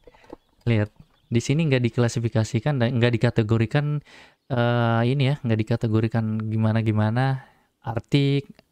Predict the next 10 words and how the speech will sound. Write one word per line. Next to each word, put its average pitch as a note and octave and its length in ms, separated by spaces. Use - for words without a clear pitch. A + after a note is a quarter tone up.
Australia, C#3 880
Afrika, C#3+ 480
atau A#2 240
apa, B2+ 160
nggak B2 240
di-, A#2+ 160
dikategorikan A#2+ 720
sesuai A#2+ 320
benua, A#2 400
tapi D#3+ 400